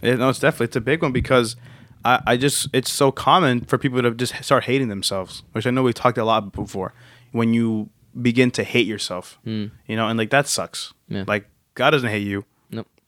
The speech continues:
Speaker 1: You shouldn't hate yourself, right? It's like, that's, it's terrible. It's terrible when a person has to deal with that. And I want to kinda just share a verse <clears throat> that kinda, like, uh, correlates with my experience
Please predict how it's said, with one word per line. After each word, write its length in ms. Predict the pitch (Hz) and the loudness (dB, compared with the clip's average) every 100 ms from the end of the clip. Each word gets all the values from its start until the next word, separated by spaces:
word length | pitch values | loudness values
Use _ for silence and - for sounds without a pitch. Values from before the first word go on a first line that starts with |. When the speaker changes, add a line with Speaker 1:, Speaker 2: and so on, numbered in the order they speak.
| _ | _
Speaker 1:
You 80 | 120 | -4
shouldn't 220 | 110 139 | 2 4
hate 80 | 117 | 4
yourself, 420 | 104 - 95 - - _ _ | 2 0 -4 -6 -20 _ _
right? 200 | 107 110 | 0 0
It's 120 | 110 113 | 0 -4
like, 200 | 104 107 | -6 -6
that's, 180 | 110 - | -8 -8
it's 160 | 117 | -10
terrible. 400 | - 131 110 98 | 0 2 2 0
It's 100 | 104 | -6
terrible 220 | - 139 | 0 2
when 80 | 135 | 2
a 60 | 120 | 2
person 300 | - 113 110 | 2 2 0
has 160 | 110 - | -2 -2
to 40 | |
deal 160 | 110 107 | 0 0
with 120 | 98 | 0
that. 180 | 101 - - - - | -4 -6 -12 -20 -2
And 100 | 143 | 2
I 40 | |
want 160 | 175 302 | 4 2
to 60 | - | 4
kinda 180 | 233 | 2
just 140 | 196 - | 2 0
share 160 | 190 | 4
a 40 | 151 | 4
verse 400 | 107 135 113 - - | 6 4 4 -4 -2
<clears throat> 60 | |
that 1300 | - 180 135 95 _ _ _ - _ _ _ - 117 | 2 4 4 -2 _ _ _ -20 _ _ _ -2 2
kinda, 180 | 143 127 | 4 4
like, 180 | 120 - - _ | 4 0 -10 _
uh, 280 | - 107 104 | 0 2 2
correlates 440 | - 123 123 120 - | 2 4 4 4 2
with 160 | 110 | -2
my 160 | 113 104 | 0 -2
experience 580 | 98 - 104 113 - | -2 -4 -2 -2 -4